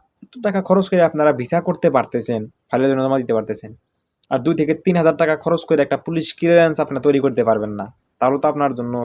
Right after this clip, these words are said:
কেমন হয়ে গেল না বিষয়টা? সেই জন্য আমি বলি যে এজেন্সি বা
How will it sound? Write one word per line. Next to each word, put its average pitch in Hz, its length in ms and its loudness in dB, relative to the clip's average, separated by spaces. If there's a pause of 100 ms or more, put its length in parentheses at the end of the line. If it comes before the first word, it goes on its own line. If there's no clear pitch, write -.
কেমন 139 260 2
হয়ে 135 140 0
গেল 135 160 0
না 131 120 -2
বিষয়টা? 120 260 -4 (400)
সেই 151 180 4
জন্য 175 200 0
আমি 180 100 2 (100)
বলি 170 140 0 (100)
যে 165 80 2 (100)
এজেন্সি 143 360 -2 (100)
বা 139 60 4